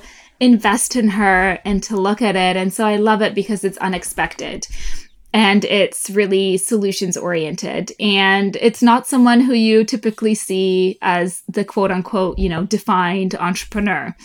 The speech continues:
My other example is similar in that vein, in that kind of undefinedness. <laughs> Um, a-,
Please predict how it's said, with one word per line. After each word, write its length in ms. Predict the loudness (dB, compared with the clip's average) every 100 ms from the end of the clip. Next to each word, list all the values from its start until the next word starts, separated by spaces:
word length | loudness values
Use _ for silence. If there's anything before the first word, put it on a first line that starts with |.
| -20 -16 -2
My 120 | 2
other 140 | 2 2
example 400 | 2 0 0 -2
is 140 | -2
similar 360 | 2 6 6 4
in 140 | 2
that 240 | 0 -2 0
vein, 540 | 0 2 2 2 -2 -8 -20 -6
in 240 | -2 0 0
that 260 | 0 -2
kind 220 | -4 -4 -4
of 100 | -6
undefinedness. 2250 | -2 0 0 -2 -4 0 4 6 6 6 4 4 2 2 2 0 0 -2 -2 -2 -2 0 2 2 -4 -14 0
<laughs> 1300 | 2 4 2 0 2 2 2 0 -4 -2 -2 -2 2
Um, 640 | 4 6 4 2 0 -2 -4 _ _ _ _ -10 -8 -2 4
a-, 220 | 4